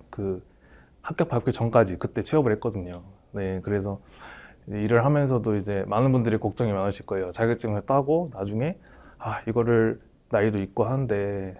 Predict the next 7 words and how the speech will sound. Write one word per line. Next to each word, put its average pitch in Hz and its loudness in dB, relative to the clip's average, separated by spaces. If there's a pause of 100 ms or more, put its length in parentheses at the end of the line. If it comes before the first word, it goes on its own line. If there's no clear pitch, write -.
(160)
과연 98 0
일을 104 2
할 156 0
수 160 -2
있을까?"라는 98 2
생각하시는데, 117 -2 (680)
어, - -6